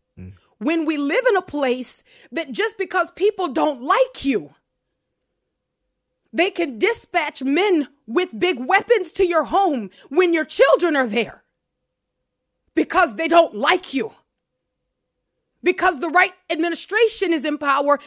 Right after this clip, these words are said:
Speaker 2: and they don't like you.
Speaker 1: Mm.
Speaker 2: Guys, I don't, I, I don't care what your political affiliations are,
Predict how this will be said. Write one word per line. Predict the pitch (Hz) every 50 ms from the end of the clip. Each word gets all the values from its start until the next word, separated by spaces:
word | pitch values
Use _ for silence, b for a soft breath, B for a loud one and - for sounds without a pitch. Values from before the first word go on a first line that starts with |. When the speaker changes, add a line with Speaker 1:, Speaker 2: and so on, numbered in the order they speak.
| B B -
Speaker 2:
and | 359 370 330 285 277
they | 330 320
don't | 254 370 349 370 370 - -
like | 233 226 294 370 494 466 494 - 262 -
you. | 220 196 262 285 247 170 139 - _ _ _ _ _ 117
Speaker 1:
Mm. | 107 101 87 80 78 _ _ _ _ _ _ _ _ _ _ _ _ _ _ _ _ _ _ _ _ _ _ _ _ _ _ _ _ _ _ _
Speaker 2:
Guys, | - 330 330 302 302
I | 302 392
don't, | 453 440 392 - _ -
I, | 302 339 370 427 415 - -
I | 277 302 349 392 381
don't | 294 226 320 302 302 302 302
care | - - - 311 311 302 269 233 220
what | 220 202 196 254 294 285 -
your | 247 202 294 285 254 247
political | 240 - 254 226 233 330 349 349 - 302 269 208
affiliations | 220 - - 339 302 285 262 269 302 330 - - 269 220 208 -
are, | - 254 285 285 277 285 - 277 269